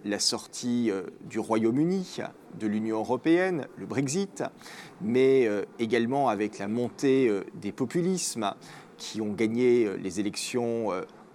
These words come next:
en Italie notamment, mais, euh, également, euh, en Hongrie, euh, ou, euh, en Pologne, nous avons désormais une situation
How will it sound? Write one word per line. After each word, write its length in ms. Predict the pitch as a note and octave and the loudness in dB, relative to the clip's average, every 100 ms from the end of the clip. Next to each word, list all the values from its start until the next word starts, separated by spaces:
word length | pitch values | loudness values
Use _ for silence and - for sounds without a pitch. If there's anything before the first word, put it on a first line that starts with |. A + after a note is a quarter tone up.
| - | -8
en 140 | G#2 A#2+ | -2 0
Italie 640 | C3+ F3 F3 F3+ - G#2+ | 2 2 0 -4 -8 -12
notamment, 580 | G#2+ A2+ D3 D3+ E3 E3+ | -8 -4 -2 2 2 2
mais, 440 | C3+ A2 A2 G#2+ G2 | 0 0 -2 -2 -2
euh, 140 | F#2+ - | -4 -8
également, 760 | G2+ G2+ G#2+ G#2 A2+ A#2 A2+ G2 | -8 -2 -2 0 -2 -2 -4 -6
euh, 120 | F#2+ - - | -6 -10 -8
en 160 | G#3 - | -8 -4
Hongrie, 680 | B2+ B2+ A#2 C3+ D3 D3 C3 | -2 0 2 4 4 4 2
euh, 100 | A2 - - - - A#2+ | 0 -2 -16 -20 -6 -2
ou, 300 | B2 B2+ A2 | 0 2 2
euh, 160 | G2 - - | 0 -8 -18
en 100 | - | -16
Pologne, 640 | F#2+ C3 D3 F3+ F#3+ C3 G#2 - - - - | -2 2 4 4 2 0 -4 -12 -20 -20 -6
nous 200 | G#2+ G#2+ | -2 0
avons 180 | A2+ D3 | 0 2
désormais 500 | A#2 A2 G#2 D3 D#3+ | 2 0 0 0 0
une 100 | A#2 | -4
situation 680 | G#2 G2 - G#2+ - - | -8 -6 -4 -2 -2 -4